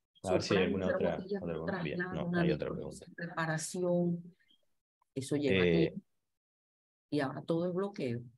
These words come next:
Speaker 1: Lilian, creo que tenés el, el
Speaker 2: Ay, qué pena.
Speaker 1: micrófono abierto. <laughs> No pasa nada.
Speaker 2: <laughs>
Speaker 1: Este, nos pasa a todos. <laughs> Este es el problema de la, de la virtualidad. Este, el, entonces, un, un, solo una, un comentario ya que salió el tema de, de la, de, de la, de, de la deep web. El tema de la deep web es,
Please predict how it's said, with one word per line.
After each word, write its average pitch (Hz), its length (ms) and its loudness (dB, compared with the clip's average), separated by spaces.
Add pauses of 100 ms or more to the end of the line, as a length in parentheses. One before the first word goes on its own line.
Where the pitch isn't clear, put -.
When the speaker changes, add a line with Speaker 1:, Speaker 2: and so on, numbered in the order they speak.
(120)
Speaker 1:
Lilian, 127 480 8
creo 135 180 8
que 120 80 8
tenés 107 280 4
el, 90 420 4
el 82 260 2
Speaker 2:
Ay, 349 180 6
qué 214 80 2
pena. 202 260 4
Speaker 1:
micrófono 101 420 2
abierto. 87 380 4
<laughs> 110 260 0
No 110 100 4
pasa 92 220 2
nada. 78 160 -4
Speaker 2:
<laughs> - 840 -8
Speaker 1:
Este, 104 420 6
nos 107 120 0
pasa 131 220 8
a 104 60 6
todos. 104 480 6
<laughs> - 80 -6
Este 123 260 4
es - 140 -2
el 123 100 8
problema 117 320 8
de 104 60 8
la, 95 220 0
de 104 160 4
la 95 60 6
virtualidad. 95 640 4 (220)
Este, 113 500 6
el, 110 520 8 (240)
entonces, 120 600 8
un, 151 180 6
un, 160 160 6
solo 156 200 10
una, 123 200 10
un 113 240 4
comentario 101 400 8
ya 95 160 4
que 90 80 2
salió 90 180 4
el 90 80 4
tema 92 220 4
de, 85 140 2
de 80 140 -2
la, 85 180 4
de, 87 260 2
de 90 180 2
la, 80 260 4
de, 87 180 2
de 95 180 0
la 85 80 4
deep 95 160 4
web. 107 200 6
El 101 160 4
tema 156 200 6
de 160 60 6
la 135 60 8
deep 117 140 8
web 123 220 6
es, 110 180 -2